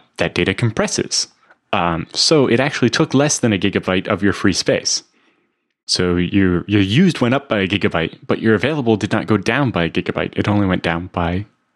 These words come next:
say, seven hundred fifty megabytes or something because of some compression. And the other thing is,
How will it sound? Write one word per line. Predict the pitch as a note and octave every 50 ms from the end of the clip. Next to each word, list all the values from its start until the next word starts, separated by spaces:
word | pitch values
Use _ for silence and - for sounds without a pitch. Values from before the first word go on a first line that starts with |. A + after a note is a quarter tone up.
| _ _
say, | - - - E2 E2+ F2
seven | - - G2+ F2+ F2
hundred | F#2 F#2 F#2 F2+ F2
fifty | - G2 F#2 - F#2
megabytes | G2+ A2 G#2+ E2+ - - - -
or | F2+
something | - - - - - - - - - - - - _ _
because | - - - F2+ E2
of | E2+ D#2+
some | - - E2+ E2
compression. | - E2 D#2 F2 F2 - - - - - _ _ _ _ _ - - - - - - - - - _ _
And | - A2
the |
other | G2+ F#2+ F#2+
thing | F#2 - G#2 G2 F#2+
is, | F#2 F#2 F2 -